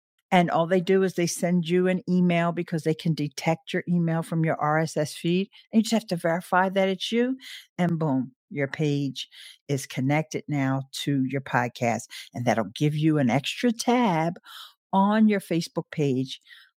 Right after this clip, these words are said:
for your podcast. Also, the other way that people can find your podcast is over, and it's kind of ironic. It's over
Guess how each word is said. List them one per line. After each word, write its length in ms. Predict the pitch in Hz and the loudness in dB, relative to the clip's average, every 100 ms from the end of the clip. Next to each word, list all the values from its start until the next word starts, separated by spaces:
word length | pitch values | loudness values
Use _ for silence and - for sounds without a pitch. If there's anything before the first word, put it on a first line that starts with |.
| _ | _
for 440 | - 285 190 170 - _ | 0 4 4 2 -6 _
your 480 | 139 143 139 139 - _ - | -2 0 0 -2 -6 _ -2
podcast. 680 | 120 117 - - - - - _ _ _ _ - | -2 -2 -6 -8 -10 -16 -18 _ _ _ _ -4
Also, 520 | 247 302 226 220 214 | -4 2 4 4 2
the 180 | 208 220 | 0 0
other 200 | 226 240 | 2 2
way 200 | 226 214 | 4 2
that 200 | 185 - | 0 -4
people 260 | 214 208 | -4 -4
can 220 | - 185 | -2 -2
find 480 | 175 - 196 240 240 | -2 -2 2 4 4
your 120 | 226 | 2
podcast 800 | 214 202 185 - 165 143 147 - _ | -2 -2 -4 -2 -2 -2 -4 -10 _
is 240 | 156 156 - _ | 0 0 -4 _
over, 720 | 208 226 254 202 196 165 160 - - - _ - | 2 4 4 2 4 4 2 -4 -18 -18 _ -6
and 120 | 180 | -4
it's 100 | 190 | -4
kind 320 | - 302 311 | -4 0 2
of 100 | 214 | 2
ironic. 680 | 160 139 139 110 117 - - _ - - - - _ _ - | 2 0 -2 -2 -4 -10 -20 _ -20 -20 -20 -20 _ _ -2
It's 200 | 226 - - | -2 0 2
over 320 | 254 254 | 4 4